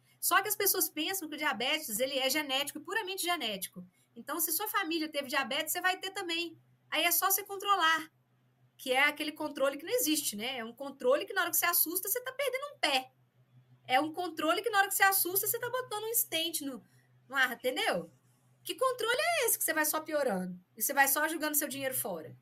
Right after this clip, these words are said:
Isso não é controle, isso é descontrole. O fato da sua glicose estar alta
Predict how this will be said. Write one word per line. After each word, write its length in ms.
Isso 140
não 80
é 80
controle, 380
isso 120
é 60
descontrole. 720
O 60
fato 500
da 100
sua 180
glicose 500
estar 440
alta 560